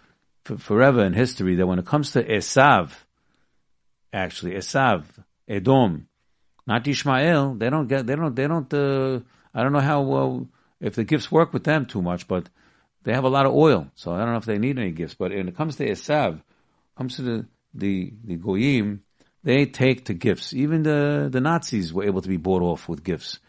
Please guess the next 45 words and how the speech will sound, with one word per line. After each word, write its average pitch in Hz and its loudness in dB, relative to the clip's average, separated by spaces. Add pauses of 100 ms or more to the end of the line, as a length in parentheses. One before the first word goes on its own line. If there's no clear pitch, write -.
(360)
If 98 -10
we 90 -2
had 87 -4
sent 107 -2
them 104 0
enough 104 2
gifts, 147 2
we 87 -4
only, 95 -2
we 98 0
didn't 98 0
send 143 0
them 131 0
too 104 -2
much. 80 -8
But 87 -2
if 85 -6
we 87 -6
sent 127 -4
them 131 -2
gifts, 135 0
money, 123 2
they 107 0
love 139 2
money. 139 0 (560)
They 135 0
could 131 -2
be, 113 0
they 123 0
could 127 0
have 110 2
been 107 2
bought 110 2 (240)
with 98 -8
money. 95 -2 (220)
So - -8
Esav 135 -4
over 123 -2
here, 107 -2
Yaakov 101 -4
is 98 -10
teaching 127 -4
us 95 -4
that 95 -2
Esav, 127 -4